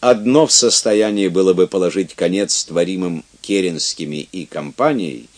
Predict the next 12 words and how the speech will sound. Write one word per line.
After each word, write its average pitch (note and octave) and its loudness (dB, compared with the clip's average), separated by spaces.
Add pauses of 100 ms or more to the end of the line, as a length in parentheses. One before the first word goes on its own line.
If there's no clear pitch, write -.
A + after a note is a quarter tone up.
(240)
безобразиям F2+ 0 (500)
и A#2 4
восстановить G2 2 (220)
ту E2+ -2
работу D2+ -2
демократических D2 -8
организаций C2+ -10
продовольствия, D2 -2
снабжения D#2+ -6
и - -14
так C#2+ -10
далее, E3 0